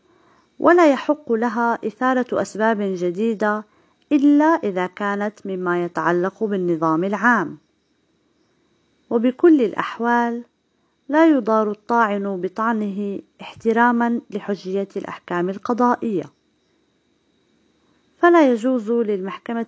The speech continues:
الناظرة في الطعن أن تجعل مركز الطاعن أكثر سوءا، ويجيز القانون للخصوم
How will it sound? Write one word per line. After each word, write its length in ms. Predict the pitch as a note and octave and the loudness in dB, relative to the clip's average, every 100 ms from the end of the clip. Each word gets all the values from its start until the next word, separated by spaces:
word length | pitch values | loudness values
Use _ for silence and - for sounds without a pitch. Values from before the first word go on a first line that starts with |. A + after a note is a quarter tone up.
| A3 | -6
الناظرة 680 | G3 F#3 F3+ G#3+ G#3 - | -4 -4 -2 -2 -2 -4
في 140 | F#3 F#3 | -10 -10
الطعن 640 | F3 - G#3+ G#3 G3+ G3+ - _ - - A3 | -12 -6 -4 -4 -4 -6 -10 _ -20 -8 -4
أن 180 | A3+ | -2
تجعل 680 | G#3 B3 A3 G#3+ G#3+ G#3+ G#3+ | 0 0 2 2 4 2 2
مركز 380 | B3 C#4+ B3+ G#3+ | 0 0 -2 -4
الطاعن 760 | A3 - A3+ G#3+ G#3 G#3 G3+ - F#3 | -6 -4 -4 -2 -4 -4 -6 -8 -12
أكثر 420 | - - B3 B3+ | -14 -6 -2 -2
سوءا، 520 | - C#4+ - - D3+ - _ _ _ _ _ _ _ _ _ _ _ _ _ _ _ _ _ | 0 0 0 -4 -8 -14 _ _ _ _ _ _ _ _ _ _ _ _ _ _ _ _ _
ويجيز 600 | A3+ A#3 A#3 A3 D#4+ B3 | 2 4 4 4 4 4
القانون 840 | A3 F#3 - G3 G#3 A#3 A3+ G#3+ G3+ | 0 -2 -2 -2 -2 -4 -4 -6 -4
للخصوم 920 | A#3 G#3+ G#3+ - A#3+ A#3 A3 A3 | -6 -6 -14 -8 -4 -4 -2 -4